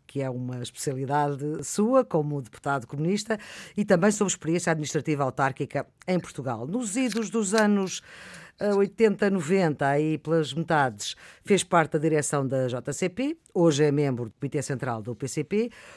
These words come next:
o órgão que manda no partido que faz cem anos, um século, no dia seis de março. E é por isso que nós, a equipa do Geometria Variável, resolveu convidar António Filipe para esta edição. Antes de mais, eh, doutor, professor António Filipe, muito obrigada por ter aceitado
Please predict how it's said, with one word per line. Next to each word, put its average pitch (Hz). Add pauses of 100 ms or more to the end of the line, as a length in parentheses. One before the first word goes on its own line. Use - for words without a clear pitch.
(140)
o 202
órgão 190
que 170
manda 151
no 156
partido 147
que -
faz 139
cem 151
anos, 135
um 160
século, 147 (400)
no 175
dia 180
seis 165
de 143
março. 123
E 240
é 247
por 247
isso 247
que -
nós, 202
a 165
equipa 160
do 156
Geometria 160
Variável, 170 (500)
resolveu 180
convidar 165
António 165
Filipe 165
para 165
esta 160
edição. 175 (120)
Antes 202
de -
mais, 151
eh, 143
doutor, 160
professor 175
António 147
Filipe, -
muito 139
obrigada 143
por -
ter 139
aceitado 131